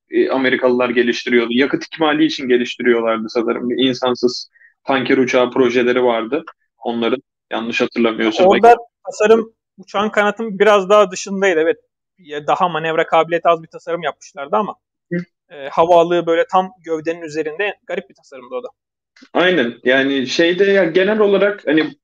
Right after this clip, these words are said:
Speaker 1: çok baktığın zaman böyle, e, şimdi Kızıl Elma ile vesaire kıyasladığımız zaman Kızıl Elma biraz daha şey, işte Loyal Wingman'e benzeyen bir yapıda. Hava hava görevi yapabilir diyorsun bu alet. I S radarı takabilir diyorsun. İşte bu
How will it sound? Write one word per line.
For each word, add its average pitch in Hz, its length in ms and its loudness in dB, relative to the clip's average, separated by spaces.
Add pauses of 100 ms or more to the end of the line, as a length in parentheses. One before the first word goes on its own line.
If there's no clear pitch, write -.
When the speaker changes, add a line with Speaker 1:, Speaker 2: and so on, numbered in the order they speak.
(240)
Speaker 1:
çok 196 320 0
baktığın 165 540 2
zaman 170 320 2
böyle, 165 260 2 (120)
e, 127 320 2
şimdi 156 320 0
Kızıl 156 260 2
Elma 156 320 2
ile 156 180 2
vesaire 156 400 2
kıyasladığımız 156 680 0
zaman 165 280 0 (520)
Kızıl 165 260 2
Elma 139 320 0
biraz 120 320 0
daha 170 160 4
şey, 175 320 -2 (440)
işte 135 140 -2
Loyal 160 380 4
Wingman'e 156 420 0
benzeyen 120 480 0 (160)
bir 127 60 0
yapıda. 123 560 0
Hava 143 260 2
hava 139 140 2
görevi 135 360 0
yapabilir 135 520 0
diyorsun 120 440 0
bu 117 180 -2 (100)
alet. 120 360 -2
I 131 200 2
S 131 160 -4
radarı 127 280 -2
takabilir 123 560 -2
diyorsun. 117 480 -2 (400)
İşte 131 540 2
bu 135 280 4